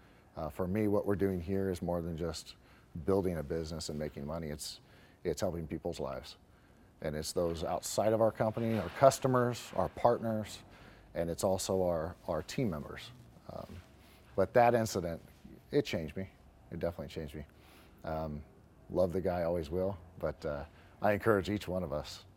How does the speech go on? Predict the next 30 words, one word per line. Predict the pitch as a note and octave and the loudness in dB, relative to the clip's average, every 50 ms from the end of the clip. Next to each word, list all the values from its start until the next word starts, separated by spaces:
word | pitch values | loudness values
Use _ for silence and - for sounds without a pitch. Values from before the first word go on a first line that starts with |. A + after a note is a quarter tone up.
| - | -10
I | - E2 | -8 -6
mean, | E2 D#2+ | -6 -6
truly, | - - - - A2+ A2 G#2+ F#2+ F2+ E2 E2 - - - - - - - - - | -8 -6 0 2 4 4 4 4 2 0 -2 -6 -14 -20 -20 -20 -20 -20 -4 8
listen | B2+ D3 D#3+ D#3 - E3 | 10 10 10 10 8 10
to | D3 | 12
that | C#3 C3 C3 B2 | 12 12 10 8
song, | - A2+ G2 F2+ F#2 G2 - - - - - - - | 4 2 2 2 0 -4 -6 -10 -16 -20 -20 0 6
go | G#2+ A2+ B2 | 10 10 10
home, | A#2 A#2 A2+ A2+ A2+ A2+ A2 | 10 8 4 2 2 4 4
listen | A2 G#2+ - B2+ A#2 | 2 4 4 4 4
to | A#2 | 2
the | A2+ | 2
song, | - - F#2+ F2 F2+ F#2 F2 - - - - - - - - - - - - | 2 0 0 0 -2 -4 -6 -10 -16 -20 -20 -20 -20 -20 -20 -20 -20 -4 2
and, | - F#2 F#2 F2 D#2+ | 2 4 4 4 2
uh, | E2+ E2+ E2 E2 D#2 D#2 - - - - - - - - - - - - - - - - - - - - - - | 0 2 2 0 -2 -4 -8 -14 -20 -20 -20 -20 -20 -20 -20 -20 -20 -20 -20 -20 -20 -20 -20 -20 -20 -20 -18 -14
slow | - - - G2+ G#2 A2 | -8 0 4 4 6 4
it | G#2+ - | 4 2
down, | G2+ F#2 F2+ F2+ F#2 G2 - - - - | 0 -2 -2 -4 -6 -8 -10 -14 -4 -2
think | G#2 G2 - | -2 -2 0
about | G2+ F2 F2 E2+ F2 | 0 0 0 0 0
it, | F#2+ - - - - - - - - - - - - - - - - - - - - - - | -2 -4 -8 -14 -20 -20 -20 -20 -20 -20 -20 -20 -20 -20 -20 -20 -20 -20 -20 -20 -20 -10 -8
and | F2+ E2+ D#2 D#2 | -6 -6 -2 -2
ride | E2+ F2+ G2+ G2+ | 0 0 2 2
a | G#2 | 0
bull | F#2 E2+ G2+ G2+ G2 F#2+ E2+ - - - - - - - - - - - - - | 2 2 2 2 2 0 -2 -8 -14 -20 -20 -20 -20 -20 -20 -20 -20 -20 -10 -6
named | F2 F2+ F2+ E2+ | -4 -2 -2 0
Blue, | E2 F#2 F#2 F2+ - - - | 0 0 0 0 -2 -4 0
Blue | - A2+ A#2 A2 | 2 4 4 4
Manchu. | G#2+ G2+ G2 - - D2 C#2+ D#2 - - - - - | 4 0 0 -2 -6 -8 -8 -8 -12 -16 -16 -8 -8
<laughs> | D3 - | 4 12